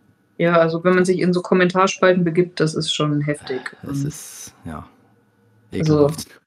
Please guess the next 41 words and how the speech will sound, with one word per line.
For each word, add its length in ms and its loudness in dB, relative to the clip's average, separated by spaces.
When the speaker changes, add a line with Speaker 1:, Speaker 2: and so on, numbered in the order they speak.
Speaker 1:
ich 140 -4
hab 180 0
die 140 4
dann 180 4
auch 140 4
direkt 320 2
wieder 180 6
verlassen, 400 2
die 100 0
Kommentarspalte. 760 -4
Ich 80 -2
hab 80 -2
Speaker 2:
Mhm. 40 0
Speaker 1:
mich 80 0
irgendwie 300 6
über, 280 4
über 280 -2
Instagram 640 2
war 240 0
ich, 240 -4
hat 160 -4
der 120 6
Metal 800 4
Hammer 560 2
oder 680 -8
Speaker 2:
Mhm. 160 2
Speaker 1:
nur 200 8
so 100 8
ein, 260 4
so 160 -14
ein 140 -4
neutrales 540 2
Statement 640 2
und 380 4
was 200 -2
die 220 2
Rammstein 680 2
verteidigenden 760 4
Menschen 280 6
da 80 4
drunter 340 4